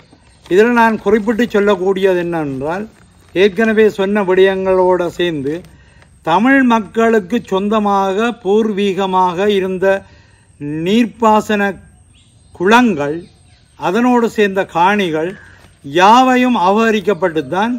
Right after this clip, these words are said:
ஏற்கனவே நான் சொன்ன மாதிரி நாலாயிரத்தி ஐநூற்றி ஐம்பத்தேழு குடும்பங்கள்ல பல குடும்பங்களுக்கு வழங்கப்பட்டிருக்கின்றது. இதில் ஆமியன்குளம், முந்திரியக்குளம், மறைச்சிக்கட்டிக்குளம்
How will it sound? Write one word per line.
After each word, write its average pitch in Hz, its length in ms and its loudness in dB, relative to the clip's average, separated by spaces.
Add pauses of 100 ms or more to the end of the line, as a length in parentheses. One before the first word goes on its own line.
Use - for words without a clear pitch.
(160)
ஏற்கனவே 208 640 2
நான் 196 280 -2
சொன்ன 180 320 -6
மாதிரி 160 420 -2 (540)
நாலாயிரத்தி 226 760 2
ஐநூற்றி 202 640 -2
ஐம்பத்தேழு 185 540 0 (120)
குடும்பங்கள்ல 185 680 -2 (460)
பல 214 300 2
குடும்பங்களுக்கு 175 680 -6
வழங்கப்பட்டிருக்கின்றது. 135 960 -10 (640)
இதில் 233 360 2 (1120)
ஆமியன்குளம், 240 840 4
முந்திரியக்குளம், 220 800 0
மறைச்சிக்கட்டிக்குளம் 196 880 -2